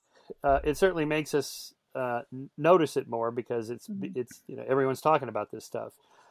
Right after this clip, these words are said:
Speaker 1: And then that hypes up few of these people. Again, I, I, you know, how many of these crazy,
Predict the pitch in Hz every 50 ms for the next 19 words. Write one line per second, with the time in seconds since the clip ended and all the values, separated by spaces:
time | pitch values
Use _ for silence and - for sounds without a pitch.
0 | _ _ _ - 131 131 135 143 160 165 156 151 147 151 - - 165 175 170 -
1 | - - 151 143 - - - 262 285 262 208 156 139 123 113 - - 131 131 -
2 | 127 131 123 117 170 165 139 120 113 117 - 127 139 - - 139 135 - - 127
3 | 135 123 - 160 175 180 180 180 170 160 156 151 143 139 147 139 127 - - -
4 | 156 160 156 135 139 131 123 123 123 123